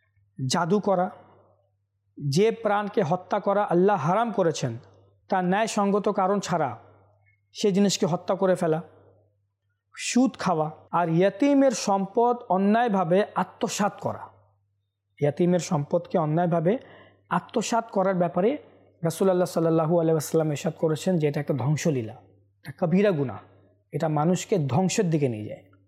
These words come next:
সূরাতুদ দুহার মধ্যে আল্লাহ রাব্বুল আলামিন ইরশাদ করছেন, "ফাআম্মাল ইয়াতীমা ফালা তাকহার।" আল্লাহ তাআলা ইরশাদ করেন, "সুতরাং আপনি ইয়তীমের প্রতি কঠোর হবেন না।" আল্লাহ তাআলা স্বয়ং নিজে ইরশাদ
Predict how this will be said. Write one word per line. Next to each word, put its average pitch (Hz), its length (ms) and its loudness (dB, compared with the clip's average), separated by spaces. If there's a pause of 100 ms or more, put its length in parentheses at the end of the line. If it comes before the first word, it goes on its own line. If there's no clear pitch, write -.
(2750)
সূরাতুদ 220 440 2
দুহার 202 380 0
মধ্যে 190 280 2
আল্লাহ 180 220 2
রাব্বুল 165 280 2
আলামিন 156 440 2
ইরশাদ 147 320 -2
করছেন, 127 420 -6 (300)
"ফাআম্মাল 190 600 2
ইয়াতীমা 185 600 2
ফালা 170 440 2
তাকহার।" 156 580 0
আল্লাহ 170 460 0
তাআলা 170 220 0
ইরশাদ 170 260 -2
করেন, 180 380 -2
"সুতরাং 196 520 0
আপনি 196 420 2
ইয়তীমের 202 560 2
প্রতি 208 420 0
কঠোর 220 400 0
হবেন 135 280 -2
না।" 107 120 -16 (1500)
আল্লাহ 160 200 2
তাআলা 175 200 0
স্বয়ং 170 280 0
নিজে 170 180 2
ইরশাদ 180 240 0